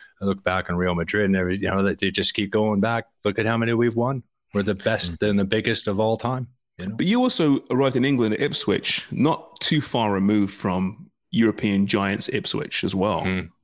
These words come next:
Speaker 3: Well, that was still pretty fresh, right? When you first got there. Was that
Speaker 1: Oh,
Speaker 3: maybe
Speaker 1: boy.
Speaker 3: Did that kind of maybe mold the way you thought about that championship?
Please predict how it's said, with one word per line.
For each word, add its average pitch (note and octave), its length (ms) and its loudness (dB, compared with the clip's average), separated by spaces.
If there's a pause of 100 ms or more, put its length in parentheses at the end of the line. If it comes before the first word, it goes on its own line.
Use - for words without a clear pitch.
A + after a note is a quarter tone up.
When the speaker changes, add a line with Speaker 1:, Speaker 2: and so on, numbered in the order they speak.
Speaker 3:
Well, G#2+ 80 -4
that B2+ 120 2
was G2+ 100 -2
still A2+ 140 0
pretty F3 260 -2
fresh, E3 400 -4
right? B2+ 260 -2 (280)
When A2 100 4
you A2+ 80 4
first G#2 320 -2
got C#3 200 0
there. F#2 280 -2 (320)
Was G#2+ 120 -6
that C#3 120 2
Speaker 1:
Oh, B2+ 80 2
Speaker 3:
maybe C3+ 180 0
Speaker 1:
boy. A2 300 2 (220)
Speaker 3:
Did B2 80 2
that B2+ 160 0
kind D3 140 2
of A#2+ 80 2
maybe A#2+ 220 2
mold A2 380 2
the A#2+ 60 0
way A2+ 140 2
you A#2+ 120 4
thought C3 300 0
about D3 320 -2
that C3+ 160 -2
championship? D3+ 540 -2